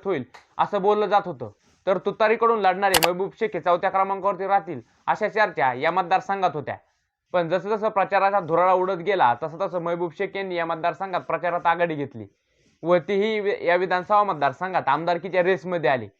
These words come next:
तर दुसरीकडे भाजपचे उमेदवार असणारे सुरेश धस यांनाही या विधानसभा मतदारसंघात मानणारा मोठा वर्ग आहे.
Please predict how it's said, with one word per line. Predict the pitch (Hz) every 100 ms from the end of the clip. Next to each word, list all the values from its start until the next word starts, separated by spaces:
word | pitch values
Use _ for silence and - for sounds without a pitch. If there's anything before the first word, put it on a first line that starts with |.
| _ _
तर | 190
दुसरीकडे | 180 202 233 226 233
भाजपचे | 175 156 170 190 202
उमेदवार | 180 185 185
असणारे | 180 185 185
सुरेश | 160 - 180 180
धस | 175 123
यांनाही | 160 185 185 190
या | 180
विधानसभा | 180 180 175 190
मतदारसंघात | 185 151 139 170 175 170 170
मानणारा | 170 185 160
मोठा | 139 160 190
वर्ग | 185 180 160
आहे. | 131